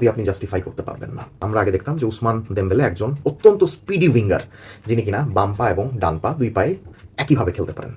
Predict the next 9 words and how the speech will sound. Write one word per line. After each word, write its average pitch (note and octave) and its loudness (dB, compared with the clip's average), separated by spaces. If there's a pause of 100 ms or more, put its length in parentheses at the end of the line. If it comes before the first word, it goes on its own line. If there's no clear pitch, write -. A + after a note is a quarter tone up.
ড্রিবলিং A2+ 2
করতে F#2 -6
পারেন, F#2 -4 (480)
অনেক B2+ 2 (100)
স্পিড, G2+ -2
আহ, - -6
যে A2 2
কোনো G#2+ 0
ডিফেন্ডারকে G#2+ 2